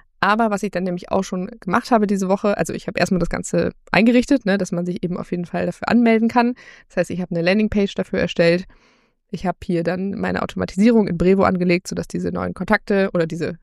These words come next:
Webinar-Anmeldungen dann alle in eine Liste kommen, dass ich also immer sehe, wie viele Anmeldungen habe ich denn jetzt gerade. Und genau, also das habe ich erstmal gemacht, dass das überhaupt alles technisch funktioniert. Habe da so ein bisschen auf der Webseite habe ich noch ein Pop-up dafür eingefügt, dass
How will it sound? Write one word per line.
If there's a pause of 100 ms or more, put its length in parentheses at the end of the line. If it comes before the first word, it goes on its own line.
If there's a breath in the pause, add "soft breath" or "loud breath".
(140)
Webinar-Anmeldungen
dann
alle
in
eine
Liste
kommen, (380 loud breath)
dass
ich
also
immer
sehe,
wie
viele
Anmeldungen
habe
ich
denn
jetzt
gerade. (280)
Und (680)
genau,
also
das
habe
ich
erstmal
gemacht,
dass
das
überhaupt
alles
technisch
funktioniert.
Habe
da
so
ein
bisschen
auf
der (580 soft breath)
Webseite
habe
ich
noch
ein
Pop-up
dafür
eingefügt,
dass